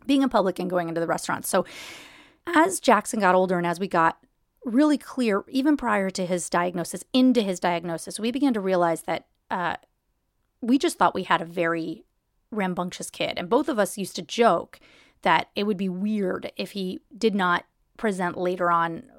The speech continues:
with a diagnosis for A D H D, 'cause he seemed very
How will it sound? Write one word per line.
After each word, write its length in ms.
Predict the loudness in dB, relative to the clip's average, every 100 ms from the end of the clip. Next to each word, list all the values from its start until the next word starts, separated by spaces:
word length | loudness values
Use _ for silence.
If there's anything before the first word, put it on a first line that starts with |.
| _
with 260 | -6 -2 -2
a 60 |
diagnosis 540 | 0 0 0 -6 -6 -8
for 100 | -6
A 120 | -6
D 140 | -6
H 180 | -8 -8
D, 160 | -10 -12
'cause 160 | -10
he 100 | -8
seemed 280 | -4 -2 -2
very 760 | -4 -4 0 2 2 0 -2